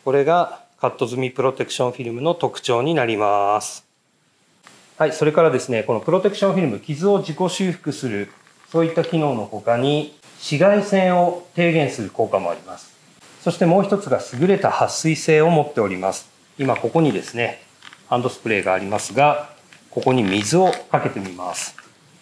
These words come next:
ボディが白ですので分かりにくいかもしれないんですが、はい、このようにお分かりでしょうか。少し多めにかけてみます。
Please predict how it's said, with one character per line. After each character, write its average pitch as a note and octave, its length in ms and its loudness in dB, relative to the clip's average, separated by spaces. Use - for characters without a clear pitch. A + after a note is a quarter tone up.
ボ C3+ 100 4
デ C#3 80 2
ィ C3+ 60 4
が B2+ 100 4
白 E3 220 2
で E3 80 4
す D#3+ 120 -2
の C#3+ 80 2
で C3+ 60 2
分 B2 160 4
か D#3+ 80 2
り E3+ 60 2
に F3+ 100 2
く F3+ 100 0
い F#3 60 2
か E3+ 100 0
も C3 100 2
し - 120 -4
れ B2 80 -2
な A#2 120 0
い A#2 40 -2
ん G#2+ 60 -4
で G#2+ 80 -6
す - 100 -12
が、 D3 260 2
は A2+ 80 -4
い、 G#2 80 -6
こ A2+ 80 -2
の C3 80 2
よ B2+ 140 0
う - 20 -4
に C#3+ 240 -4
お A2+ 60 -2
分 G#2+ 80 0
か A2 100 -2
り G#2+ 80 -2
で G2 80 -6
し - 100 -4
ょ G2 40 -4
う - 20 -4
か。 - 60 -10
少 A#2 60 -4
し - 100 -4
多 G#2+ 140 0
め A2 100 -4
に G2+ 80 -6
か F#2+ 140 -8
け G2 100 -10
て G2 100 -12
み G2+ 140 -10
ま F2 220 -8
す。 - 200 -12